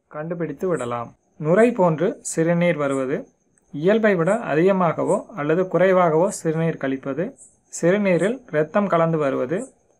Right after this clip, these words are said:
சிறுநீர் தொற்று ஏற்படுவது, அடிக்கடி சிறுநீர் கழிப்பது, சிறுநீர் வருவது போன்ற உணர்வு இருந்தாலும் சிறுநீர் கழிக்க முடியாமல் போவது மற்றும் சிறுநீர் கழிக்கும்போது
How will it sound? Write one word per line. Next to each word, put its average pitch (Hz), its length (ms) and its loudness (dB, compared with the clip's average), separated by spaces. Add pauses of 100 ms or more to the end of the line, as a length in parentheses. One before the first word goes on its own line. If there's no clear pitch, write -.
(340)
சிறுநீர் 175 600 0
தொற்று 151 380 -6
ஏற்படுவது, 131 460 -14 (520)
அடிக்கடி 190 480 2
சிறுநீர் 175 500 0
கழிப்பது, 143 420 -2 (520)
சிறுநீர் 196 540 2 (120)
வருவது 196 340 6
போன்ற 175 280 2
உணர்வு 175 420 4
இருந்தாலும் 165 500 2 (100)
சிறுநீர் 180 580 0
கழிக்க 180 300 0
முடியாமல் 156 520 -2
போவது 139 420 -4 (580)
மற்றும் 180 320 -4
சிறுநீர் 185 520 2
கழிக்கும்போது 165 580 0